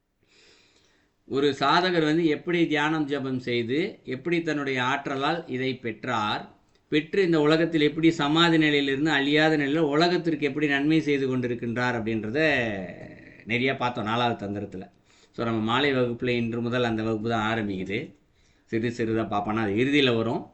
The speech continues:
நம்ம ஆரம்பத்துல இன்னைக்கு தான் பார்க்க போறோம். So, அதை இறைவன் வந்து இவருக்கு கொடுக்குறாரு அப்படின்னு சொல்றாரு. So, நாலடிக்கும் சேர்த்து பொருள் பார்த்தோம்னா, so, ஒரு குருவினுடைய திருவடி இங்க சீடனுடைய மனதிற்குள்ளே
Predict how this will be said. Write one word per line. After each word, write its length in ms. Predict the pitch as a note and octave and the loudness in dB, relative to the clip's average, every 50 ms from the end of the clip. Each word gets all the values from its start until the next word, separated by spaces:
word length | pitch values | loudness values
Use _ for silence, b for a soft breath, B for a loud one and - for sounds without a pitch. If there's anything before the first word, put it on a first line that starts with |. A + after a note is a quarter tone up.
| _ | _
நம்ம 280 | - B2 B2 A#2+ A#2 B2 | -8 -6 -4 -2 -2 -2
ஆரம்பத்துல 280 | B2+ A#2+ A#2+ A2+ A2+ | -2 -2 -2 -4 -4
இன்னைக்கு 180 | A2+ A2 A2 G#2+ | -4 -2 -2 -2
தான் 140 | A2+ A#2+ A2 | -2 -4 -4
பார்க்க 400 | A2 G#2+ G#2 - G2 F#2 G2 F#2+ | -6 -6 -6 -8 -8 -8 -8 -8
போறோம். 180 | G2+ C#3+ - b b b b b b b b b b b b b b _ _ _ _ _ _ _ | -8 -10 -12 b b b b b b b b b b b b b b _ _ _ _ _ _ _
So, 180 | - - B3 | -2 2 4
அதை 220 | A3+ G#3 G3+ F#3+ F#3+ | 6 8 8 10 10
இறைவன் 300 | G3+ A3 A#3+ B3 A#3+ A3 | 10 10 8 6 6 4
வந்து 220 | G3+ G3 G3 A3 | 4 4 4 4
இவருக்கு 340 | G#3 F#3 F3+ F3 E3+ - C#3+ | 4 4 4 4 2 0 -2
கொடுக்குறாரு 960 | C3+ - D#3 C3 A#2 - G2 F#2+ F#2+ F2+ F2 F2 F#2+ G2 G2 G2 F#2 E2 D#2 b b b b b b b - | -2 -2 -2 -2 -2 -4 -4 -4 -4 -4 -4 -4 -4 -2 -2 -2 -4 -4 -6 b b b b b b b -10
அப்படின்னு 280 | A2 G#2+ G#2 A2+ C3+ D#3+ - | -6 -2 0 0 0 0 -2
சொல்றாரு. 320 | G#2 F#2 F2+ E2+ E2 D#2+ - _ _ _ _ _ _ | -4 -6 -6 -8 -10 -12 -16 _ _ _ _ _ _
So, 180 | _ - A2+ G#2+ | _ -6 -4 -2
நாலடிக்கும் 480 | G#2+ G#2+ A#2 A#2+ A#2 B2 B2+ D#3 D#3+ | 0 0 2 2 2 2 2 0 0
சேர்த்து 320 | C3+ D3 C#3 C3+ C#3 C#3 A#2+ | 0 0 0 0 -2 -4 -4
பொருள் 260 | A2+ B2 B2+ C3 C3+ | -4 -2 -2 -2 -2
பார்த்தோம்னா, 720 | B2+ A#2 A#2 G#2 - G2 G2 F#2+ F#2+ A2 C3 D#3 F#3 - b b b b b b b _ | -2 -4 -4 -4 -6 -6 -8 -6 -4 -4 -4 -4 -6 -8 b b b b b b b _
so, 440 | - - B2+ B2 A#2 A2 G#2 G2 F#2 | -6 -2 0 0 0 0 0 0 -2
ஒரு 280 | F#2 F#2 F#2 F2+ F2 E2+ | -2 -2 -2 -4 -2 -2
குருவினுடைய 880 | G#2 B2+ D3 D3+ D#3+ D3+ D3+ C#3+ C3 B2+ B2 C3+ D3+ F3 B3 A#3 E3+ - | 0 0 2 4 4 2 2 2 0 0 2 2 2 0 0 -2 -8 -6
திருவடி 680 | - C#3+ C#3+ D#3 D#3 D3 C#3 C#3 E3 C4+ D#4+ - - - - | -4 0 0 2 2 2 2 2 2 2 0 -2 -6 -12 -10
இங்க 240 | - B2+ A#2 A#2 A2+ - | -8 -4 -4 -4 -2 0
சீடனுடைய 680 | D3+ D#3 D#3 D3+ D3+ C#3+ C#3 C3 C3 C#3 D3+ E3 A3 D4+ A#3+ - - - - - | 2 2 2 2 0 0 0 -2 0 0 0 0 0 -2 -6 -12 -18 -18 -10 -6
மனதிற்குள்ளே 800 | A#2 A#2+ C3 C#3+ D3 D3+ C#3+ C3 C#3+ C#3 C3+ C#3 D3+ F3+ A3 A#3 | -4 -2 0 2 2 2 2 0 -2 -4 0 0 0 0 -2 -4